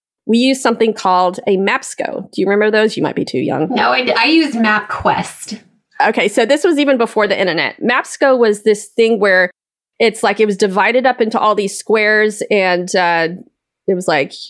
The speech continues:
Speaker 1: numbers at the top and letters on the side. And so you'd find where your street was and you're like, "Okay, I'm on E thirty-seven." Sounds like bingo,
Speaker 2: It's
Speaker 1: but
Speaker 2: like
Speaker 1: it's not.
Speaker 2: Battleship.
Speaker 1: Uh, or Battleship, yeah, exactly.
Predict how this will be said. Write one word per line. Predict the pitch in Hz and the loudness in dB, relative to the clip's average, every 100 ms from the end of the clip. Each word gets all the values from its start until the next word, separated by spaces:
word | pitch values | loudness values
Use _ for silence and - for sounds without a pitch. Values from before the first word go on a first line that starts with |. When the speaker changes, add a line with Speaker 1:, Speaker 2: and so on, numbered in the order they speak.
| _ | _
Speaker 1:
numbers | 202 214 247 262 254 | 0 0 2 2 2
at | |
the | 247 | 0
top | 240 220 202 | 0 0 0
and | 208 | 2
letters | 196 190 196 | 2 2 2
on | 196 180 | 0 0
the | |
side. | 185 202 185 | 0 0 0
And | 175 190 | -2 -2
so | 190 | 0
you'd | 180 | 0
find | - 233 254 | 0 0 2
where | 254 | 2
your | 226 | 2
street | 208 - 214 | 0 -2 0
was | 175 180 | 0 0
and | 180 | 2
you're | 175 | 2
like, | 165 | 2
"Okay, | 240 240 185 | 2 2 0
I'm | 165 175 | 0 0
on | 175 - | -2 -2
E | 220 | -2
thirty-seven." | 208 214 175 - 170 139 170 | 2 0 -2 -2 0 0 -2
Sounds | - 185 180 | 0 0 0
like | 147 - | -2 -2
bingo, | 143 156 | -2 0
Speaker 2:
It's | 107 | 0
Speaker 1:
but | 160 | 0
Speaker 2:
like | - | 0
Speaker 1:
it's | 190 | 0
not. | 165 165 | 0 0
Speaker 2:
Battleship. | 180 - - - - - _ - | -2 -4 -6 -10 -10 -20 _ -4
Speaker 1:
Uh, | 190 165 | 0 2
or | 151 | 2
Battleship, | 254 233 220 - 143 | 2 2 0 -2 -2
yeah, | 190 143 | 0 0
exactly. | 131 196 190 185 165 | 0 -2 0 0 -2